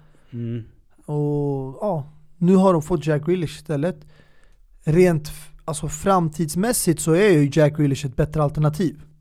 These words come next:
Speaker 2: För att han är mycket yngre. Men
Speaker 1: Mm.
Speaker 2: Messi hade du fått gratis.
Speaker 1: Ja.
Speaker 2: Och jag hade alla dagar i veckan tagit Messi i tre år istället för Grealish i tio år.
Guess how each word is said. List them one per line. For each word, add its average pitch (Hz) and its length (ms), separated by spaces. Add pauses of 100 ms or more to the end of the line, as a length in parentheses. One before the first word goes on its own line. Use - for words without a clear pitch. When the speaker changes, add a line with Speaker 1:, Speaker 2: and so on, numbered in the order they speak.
(100)
Speaker 2:
För - 140
att 147 60
han 151 140
är 151 40
mycket 160 300
yngre. 139 300 (760)
Men 170 260
Speaker 1:
Mm. 143 120 (1600)
Speaker 2:
Messi 190 320
hade 151 180
du 139 40
fått - 180
gratis. 175 600 (840)
Speaker 1:
Ja. 101 260
Speaker 2:
Och 151 80
jag 165 100
hade 165 240
alla 156 240
dagar 139 260
i 139 40
veckan 147 320
tagit 131 300
Messi 139 560 (260)
i 135 120
tre 139 320
år 143 360
istället 127 300
för 135 80
Grealish 143 520
i 127 60
tio 170 300
år. 120 260